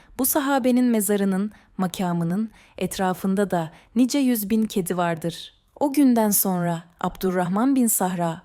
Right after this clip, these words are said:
artık Peygamber Efendimiz sallallahu aleyhi ve sellem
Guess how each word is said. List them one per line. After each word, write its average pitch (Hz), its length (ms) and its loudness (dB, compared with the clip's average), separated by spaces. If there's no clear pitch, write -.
artık 277 380 -4
Peygamber 208 460 0
Efendimiz 170 720 -2
sallallahu 190 580 0
aleyhi 175 160 -4
ve 180 60 -4
sellem 170 520 -4